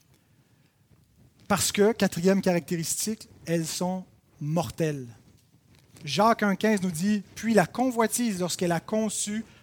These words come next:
enfante le péché, et le péché étant consommé, produit la mort. » La mort est inévitable en ce sens que dans la tentation, dans la convoitise, soit que l'on meure à soi-même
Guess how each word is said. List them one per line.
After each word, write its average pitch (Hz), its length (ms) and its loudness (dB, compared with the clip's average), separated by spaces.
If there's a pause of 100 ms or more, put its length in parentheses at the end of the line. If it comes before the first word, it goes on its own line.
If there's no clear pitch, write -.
(180)
enfante 269 580 2
le 240 120 0
péché, 208 560 0 (280)
et 185 100 -2
le 190 120 2
péché 254 440 2
étant 226 240 4
consommé, 220 760 2 (380)
produit 175 600 0 (480)
la 151 160 -4
mort. » 151 600 -4 (1700)
La 196 220 8
mort 269 260 8
est 240 120 4
inévitable 247 540 4
en 220 120 6
ce 208 160 0
sens 247 480 4
que 220 420 4 (720)
dans 254 480 8
la 233 100 10
tentation, 208 760 4
dans 214 320 6
la 233 140 8
convoitise, 220 800 0 (180)
soit 294 440 4
que 269 120 2
l'on 247 240 8
meure 254 320 6
à 208 100 8
soi-même 220 840 4